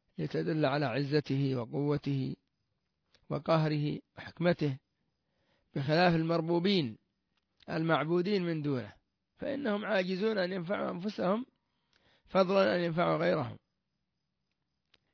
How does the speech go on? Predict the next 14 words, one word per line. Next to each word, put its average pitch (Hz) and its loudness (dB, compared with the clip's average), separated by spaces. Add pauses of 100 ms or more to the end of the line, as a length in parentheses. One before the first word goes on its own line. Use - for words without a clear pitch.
(140)
"إن 156 -6
تدعوهم 165 0
لا 160 0
يسمعوا 160 0
دعاءكم 160 0 (880)
ولو 170 2
سمعوا 202 2 (320)
ما 214 -2
استجابوا 190 0
لكم، - -6 (1300)
ويوم 208 6
القيامة 185 0
يكفرون 180 0
بشرككم، 165 -2